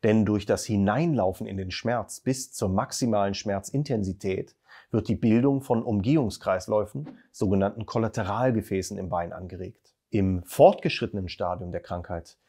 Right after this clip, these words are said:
wird die Durchblutung der betroffenen Gewebe in der Regel operativ verbessert.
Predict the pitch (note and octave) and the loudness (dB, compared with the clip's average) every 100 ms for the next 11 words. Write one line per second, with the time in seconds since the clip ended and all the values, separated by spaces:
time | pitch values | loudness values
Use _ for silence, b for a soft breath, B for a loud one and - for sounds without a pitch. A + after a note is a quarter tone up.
0 | _ - A2+ A#2 G#2+ G#2 - A#2 A#2+ C3 | _ -4 -2 0 -2 -2 -4 -2 0 0
1 | D3 B2+ G#2+ - A#2 A#2 A2+ F#2+ G#2 G2+ | -2 -2 -2 -4 -2 -4 -2 -2 -2 0
2 | B2+ - - - G2+ G2+ G#2+ A#2 A#2 B2 | -2 -6 -8 -4 -2 0 0 0 0 -2
3 | A#2 G2+ F#2+ G2 - F2+ - - - _ | -2 -4 -4 -6 -4 -4 -6 -8 -14 _